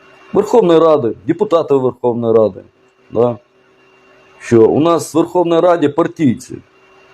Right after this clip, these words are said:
в місцевих радах партійці. Що таке партія? Це організована група, приватна організація, юридична особа приватна. За своїми інтересами.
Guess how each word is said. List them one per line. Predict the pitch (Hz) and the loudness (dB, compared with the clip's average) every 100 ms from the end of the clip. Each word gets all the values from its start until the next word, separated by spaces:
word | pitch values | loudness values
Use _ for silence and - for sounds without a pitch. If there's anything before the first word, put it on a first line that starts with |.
| _ - - - - - - - - - - - - | _ -20 -20 -20 -20 -20 -20 -20 -20 -20 -20 -20 -20
в | - - - | -20 -6 -2
місцевих | 175 - 202 180 147 | 0 2 2 2 -2
радах | 151 151 131 120 | 0 2 2 0
партійці. | 143 135 127 123 - - 92 - _ _ _ _ _ _ - - - - - - - - - | -2 -2 -2 -2 -2 -10 -14 -14 _ _ _ _ _ _ -20 -20 -20 -20 -20 -20 -20 -20 -18
Що | - 220 | -2 0
таке | 220 202 | 0 -2
партія? | 135 160 131 - 110 | -2 -2 -2 -4 -4
Це | - 185 | -2 -2
організована | 165 196 196 226 214 208 | 0 0 2 4 4 2
група, | 151 156 139 110 - _ _ _ - | 2 0 0 -8 -10 _ _ _ -2
приватна | 147 214 226 196 | 0 2 0 0
організація, | 170 202 170 135 139 123 - 117 | 0 -2 0 2 2 0 -6 -2
юридична | 147 170 185 175 185 | 0 0 -2 -4 0
особа | 185 175 170 117 107 | 0 0 -2 0 -2
приватна. | - 110 104 - 60 - _ _ _ _ _ - | -2 -2 -2 -4 -14 -20 _ _ _ _ _ -2
За | 156 | -2
своїми | - 233 233 214 | 0 -2 2 4
інтересами. | 196 196 170 170 143 - 113 | 4 2 4 4 2 -4 -8